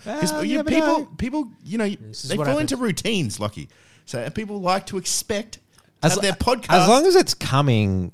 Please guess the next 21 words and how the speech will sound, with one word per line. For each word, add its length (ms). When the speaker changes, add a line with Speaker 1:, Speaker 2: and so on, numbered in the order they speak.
Speaker 2:
once 360
a 60
week, 440
like, 520
and 140
it, 220
we 160
miss 220
one 320
week. 380
I 80
mean, 120
come 200
on, 80
we've 80
been 100
doing 160
this 120
for, 160
for 140
that 340